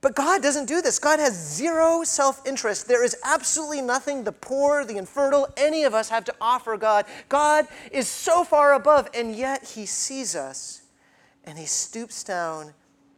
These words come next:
and he pays attention to us,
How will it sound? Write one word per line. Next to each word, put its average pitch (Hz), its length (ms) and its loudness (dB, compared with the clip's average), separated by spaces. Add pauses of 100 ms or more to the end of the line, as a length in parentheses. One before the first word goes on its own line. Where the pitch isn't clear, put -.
(260)
and 156 120 -14
he 160 120 -14 (240)
pays 220 240 -10
attention - 540 -14
to 120 180 -16
us, - 460 -18